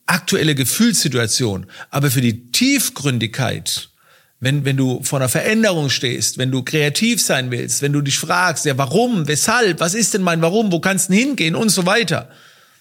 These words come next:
ist ein Familienurlaub mit Kids mit Sicherheit nix. Und ich hab zwei Kids, Zwillinge.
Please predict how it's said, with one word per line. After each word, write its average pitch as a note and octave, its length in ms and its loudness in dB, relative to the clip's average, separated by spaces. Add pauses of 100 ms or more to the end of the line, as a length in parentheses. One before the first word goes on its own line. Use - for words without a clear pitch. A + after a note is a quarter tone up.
(260)
ist - 200 0
ein F#3 80 4
Familienurlaub B3+ 840 2
mit G3+ 180 0
Kids A#3 260 0
mit E3+ 160 0
Sicherheit E3 380 2
nix. - 380 -6 (640)
Und G#3+ 120 2
ich G#3 100 2
hab B3 160 0
zwei G#2+ 260 2
Kids, - 480 -6 (480)
Zwillinge. D#3 520 0